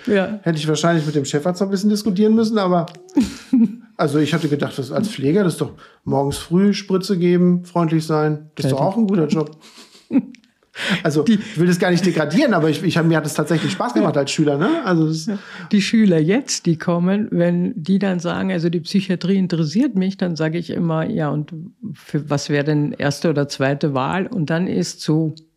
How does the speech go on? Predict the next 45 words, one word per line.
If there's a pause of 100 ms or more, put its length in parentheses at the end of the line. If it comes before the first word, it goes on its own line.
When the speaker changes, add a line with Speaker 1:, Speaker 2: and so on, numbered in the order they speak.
(240)
Speaker 1:
ah,
wenn
wir
in
Prozent
rechnen,
sagen
wir
mal
achtzig,
neunzig
Prozent (340)
Intensiv-
oder
Psychiatrie. (720)
Also
Speaker 2:
Mhm.
Speaker 1:
die
zwei
sind
immer
in
der
Kombi.
Speaker 2:
Echt?
Ich
habe
Speaker 1:
Ja.
Speaker 2:
immer
gedacht,
es
wären
nur
so
fünf
bis
zehn
Prozent,
die
sich
wirklich
in
die
Psychiatrie-Richtung
interessieren.